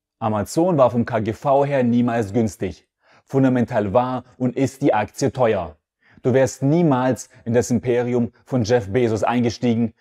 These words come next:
wenn du nur nach dem K G V geschaut hättest. Bei starken Wachstumswerten ist der Proof of Concept entscheidend.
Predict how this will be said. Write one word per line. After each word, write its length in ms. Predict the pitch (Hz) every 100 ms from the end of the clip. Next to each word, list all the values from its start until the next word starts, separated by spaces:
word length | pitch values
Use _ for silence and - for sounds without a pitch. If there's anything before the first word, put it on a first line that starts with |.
| _ -
wenn 160 | 131
du 80 | 120
nur 280 | 120 127 123
nach 120 | 123
dem 160 | 123 113
K 200 | 113 110
G 100 | 110
V 240 | - 120
geschaut 340 | 107 110 107 110
hättest. 460 | 98 98 - - _ _ _ _ _ -
Bei 120 | 110
starken 520 | - 156 160 170 156
Wachstumswerten 960 | 120 120 - 135 117 113 117 113 123 107 - -
ist 180 | 117 117
der 80 |
Proof 400 | 107 120 127 127
of 160 | 127 -
Concept 420 | 131 123 127 -
entscheidend. 600 | 104 - 98 98 95 -